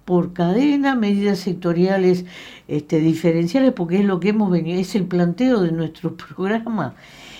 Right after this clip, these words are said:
Este, entonces, pero nosotros instalamos la mesa de diálogo. La mesa de diálogo va a seguir abierta,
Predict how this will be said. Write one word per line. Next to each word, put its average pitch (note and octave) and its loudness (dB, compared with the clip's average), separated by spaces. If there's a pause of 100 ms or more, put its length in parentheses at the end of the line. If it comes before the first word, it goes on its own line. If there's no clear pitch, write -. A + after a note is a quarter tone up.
(120)
Este, D#3+ 0
entonces, F3+ 0
pero C4+ 4
nosotros G3+ -2
instalamos F3+ 0
la D#3+ -2
mesa D#3+ -6
de D3 -4
diálogo. D3 -8 (520)
La F#3 4
mesa G3+ 4
de E3 6
diálogo E3+ 4
va F#3+ 0
a G#3+ -4
seguir D#3+ -2
abierta, A3+ -2